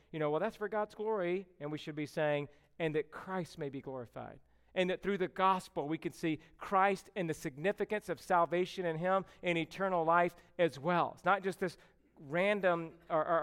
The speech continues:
or broad stroke that God may be glorified, but it's that Christ is also glorified in this situation. So I would just say this, when you have a trial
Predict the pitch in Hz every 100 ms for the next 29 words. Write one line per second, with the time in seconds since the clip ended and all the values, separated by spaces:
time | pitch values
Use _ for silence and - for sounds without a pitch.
0 | 156 117 147 185 190 185 - - 190 180
1 | 170 - 165 156 185 214 185 151 143 151
2 | 143 - 143 143 - - 175 175 165 -
3 | 170 - - 208 214 196 190 180 190 190
4 | 185 165 160 - - 170 180 170 175 165
5 | 160 - 180 175 - - 170 - 170 -
6 | 160 175 160 131 170 226 185 170 185 185
7 | 185 - 139 175 208 208 196 208 - 156
8 | 131 127